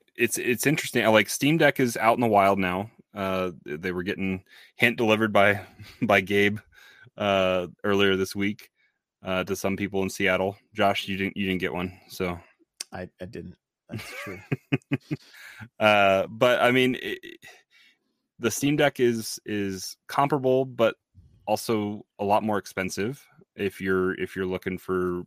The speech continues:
Speaker 1: more hard drive space, and, and some of those games, like Elden Ring is apparently working on it, but it takes, like, a massive, uh, visual hit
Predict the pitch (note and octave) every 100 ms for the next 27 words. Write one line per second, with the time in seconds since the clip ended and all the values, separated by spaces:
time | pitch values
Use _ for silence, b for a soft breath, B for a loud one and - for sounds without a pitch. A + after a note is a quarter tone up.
0 | - - F#2+ F#2+ G2 F#2 F#2+ F#2 - F#2
1 | G2+ - F2 E2+ F2 b b b b b
2 | b _ F2+ F2 E2+ E2+ D#2 - _ _
3 | _ - - G#2+ G#2+ G#2 G2+ F#2 G2 F#2+
4 | G#2+ A2 G2 F2+ - - _ _ _ _
5 | _ _ _ _ G2+ B2 B2+ B2 B2+ B2+
6 | A#2 A2+ A2+ A#2 B2+ A2+ B2+ - G2+ F#2
7 | A2 D#2 G2 F#2 - - A#2 - A2 F#2
8 | F#2 F#2 F#2+ G#2+ - G2 F2+ F2+ - _
9 | _ _ _ _ _ _ _ F#2+ F#2 F2
10 | F2 E2 E2 A2 _ _ - F#2 G#2+ G2+
11 | E2+ E2+ A2 G2